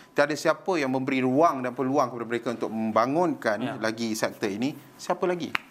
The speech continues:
Speaker 2: Ini soal keselamatan makanan, food security,
Speaker 1: Food
Speaker 2: untuk
Speaker 1: security.
Speaker 2: memastikan, ah, mak-, bekalan bahan makanan itu sentiasa ada. Cumanya, itu cerita di peringkat rakyat. Faris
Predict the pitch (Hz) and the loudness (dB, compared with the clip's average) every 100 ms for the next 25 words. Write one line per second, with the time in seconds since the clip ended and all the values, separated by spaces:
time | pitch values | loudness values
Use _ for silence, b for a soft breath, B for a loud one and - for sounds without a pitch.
0 | - 170 190 180 160 151 147 160 147 143 | -6 -2 2 4 4 4 -2 0 4 4
1 | 143 135 131 131 123 - 190 - 165 156 | 2 0 0 0 -2 0 0 0 0 0
2 | 143 143 127 120 147 135 131 139 131 147 | 0 2 2 2 2 2 0 -2 0 0
3 | 135 131 131 131 123 131 139 139 127 127 | 2 0 0 -2 -4 0 2 2 2 2
4 | 131 127 127 139 135 147 - 135 131 - | 2 0 -2 -2 -2 -6 -2 0 0 0
5 | 135 123 B B B - 170 208 226 190 | 0 0 B B B 4 4 4 2 2
6 | 151 175 B B - 151 220 196 - 170 | 0 -2 B B -4 0 2 2 2 -2
7 | 165 202 170 147 151 143 143 147 147 127 | 2 0 2 0 -2 0 0 2 0 0
8 | 143 143 147 | 0 -2 -4